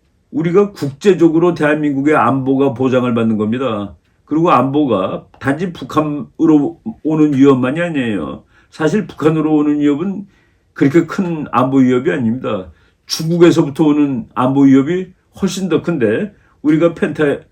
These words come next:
그 지금 코드에다가 우리까지 들어가서 펜타가 되면은,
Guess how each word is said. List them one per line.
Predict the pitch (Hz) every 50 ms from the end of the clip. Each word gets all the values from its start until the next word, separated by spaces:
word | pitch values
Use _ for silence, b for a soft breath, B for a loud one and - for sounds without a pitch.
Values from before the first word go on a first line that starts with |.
| _ _ _ _ _ _ _ _ _
그 | - 139 131 120 101 -
지금 | - 147 151 147 143 135
코드에다가 | - - 220 196 165 156 147 143 131 143 135 151 156 151 139 - - -
우리까지 | - 139 143 143 139 143 139 131 139 139
들어가서 | 135 127 127 131 131 170 156
펜타가 | - - 175 151 - 147 143 160 160
되면은, | 151 131 117 117 127 151 147 120 95 82